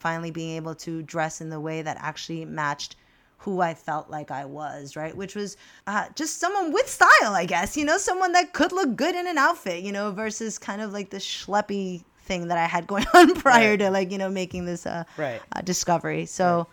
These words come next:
Speaker 1: so yeah, it was, uh, Topman. I tried on a suit.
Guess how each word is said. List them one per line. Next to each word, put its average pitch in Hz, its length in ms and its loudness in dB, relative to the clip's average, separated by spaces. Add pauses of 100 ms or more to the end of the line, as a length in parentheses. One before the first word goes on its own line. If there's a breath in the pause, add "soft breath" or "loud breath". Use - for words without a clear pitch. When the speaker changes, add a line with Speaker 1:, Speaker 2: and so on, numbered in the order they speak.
(260 soft breath)
Speaker 1:
so - 140 -2
yeah, 226 320 10
it 180 60 2
was, 185 200 0
uh, 190 140 6
Topman. 233 640 4
I 175 60 -8
tried 202 240 0
on 214 120 0
a 208 80 -6
suit. 220 560 -4